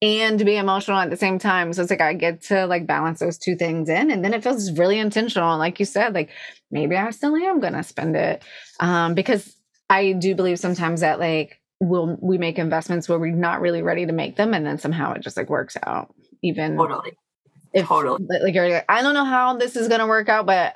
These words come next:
Speaker 1: I still have the gut feeling that this needs to happen." And then, like, just magically, money arrives in my mailbox. N-, it doesn't happen often, but we're getting there. <laughs>
Speaker 2: Well, and it's, it's one of those things where, so I, I think I was telling you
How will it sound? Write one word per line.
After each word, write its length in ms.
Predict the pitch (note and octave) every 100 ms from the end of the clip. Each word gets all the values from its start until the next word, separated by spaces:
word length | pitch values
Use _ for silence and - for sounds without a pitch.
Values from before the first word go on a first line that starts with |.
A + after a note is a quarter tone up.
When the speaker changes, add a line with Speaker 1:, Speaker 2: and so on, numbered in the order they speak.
| -
Speaker 1:
I 120 | F#3+
still 400 | E3 - G3+ G3
have 140 | G3+
the 80 | F#3
gut 240 | F3+ F#3 -
feeling 300 | F#3 F#3 F#3
that 80 | E3
this 140 | F3+
needs 200 | F3 E3+
to 80 | D3
happen." 520 | E3 C#3 D3+ D3+ E3
And 240 | D3+ E3+ E3
then, 160 | E3
like, 200 | E3 D#3
just 200 | E3 F3+
magically, 720 | G#3 C4 D4 G3 F3+ E3+ E3+ E3+
money 320 | F3 D#3+ F#3
arrives 300 | F#3 F#3 F#3+
in 60 | G3+
my 80 |
mailbox. 640 | G#3+ A3 G#3 E3+ D3+ - -
N-, 120 | E3
it 220 | E3+ F3+ E3
doesn't 220 | E3+ F#3+
happen 220 | F#3+ G#3+
often, 360 | A3 B3 F3 D3+
but 140 | D#3
we're 100 | F3+
getting 240 | F3 F#3+ F#3
there. 300 | D3+ D3 E3 _ _ _ _ _ _ - -
<laughs> 260 | B3+ C4 -
Speaker 2:
Well, 140 | C4+
and 140 | C4
it's, 160 | C4+ B3+ B3
it's 160 | A3 A3
one 140 | B3
of 60 | C4+
those 120 | C#4+
things 260 | C4 A3+ A3
where, 340 | F#3 E3+ F3
so 120 | F3 F#3
I, 200 | F3+ -
I 160 | F#3+ G3
think 220 | G#3+ A3
I 80 | G3
was 140 | G3+
telling 280 | - E3+ E3+
you 200 | E3+